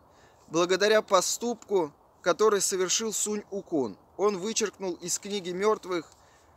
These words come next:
свои имена, и ни один владетель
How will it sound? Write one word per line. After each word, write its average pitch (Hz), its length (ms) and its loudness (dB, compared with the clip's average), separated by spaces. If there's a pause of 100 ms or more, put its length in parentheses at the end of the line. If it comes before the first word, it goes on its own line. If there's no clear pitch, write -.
(140)
свои 190 560 4
имена, 202 580 2 (220)
и 180 140 -4
ни 190 80 0
один 196 360 2
владетель 175 760 0